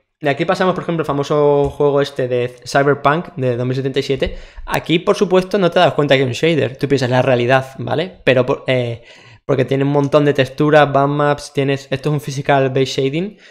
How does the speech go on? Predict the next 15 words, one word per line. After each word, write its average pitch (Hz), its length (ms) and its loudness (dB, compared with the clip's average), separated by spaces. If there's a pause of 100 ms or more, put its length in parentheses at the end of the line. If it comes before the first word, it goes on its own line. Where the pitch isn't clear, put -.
(360)
Em, 131 360 -2 (140)
entonces, 143 520 -4
eh, 120 320 -2
los 127 220 -2
shaders 165 380 2
pueden 151 340 2
o 123 80 0
bien 123 540 -4
definir 131 800 -2 (200)
este 127 240 -4
tipo 127 280 -2
de, 127 580 0 (760)
de 254 120 -4
lighting 135 300 0
models, 160 560 -2